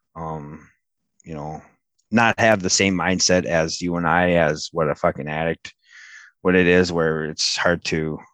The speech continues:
you know, we do shit when we really don't, we say one thing, but we do, do another, and we really mean that we wanna do something, you know, to have that mindset. And for us to, you know, so for me and her to talk about it, you know, kind of explain it to her,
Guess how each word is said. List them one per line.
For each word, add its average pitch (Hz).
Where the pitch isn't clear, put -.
you 82
know, 78
we 87
do 95
shit 90
when 87
we 82
really 90
don't, 85
we 95
say 107
one 101
thing, 107
but 92
we 92
do, 98
do 110
another, 98
and 92
we 92
really 98
mean 98
that 92
we 90
wanna 95
do 95
something, 104
you 98
know, 95
to 87
have 95
that 87
mindset. 90
And 80
for 92
us 90
to, 82
you 90
know, 78
so -
for 98
me 117
and 110
her 98
to 87
talk 87
about 87
it, 85
you 85
know, 80
kind 85
of 82
explain 82
it 82
to -
her, 85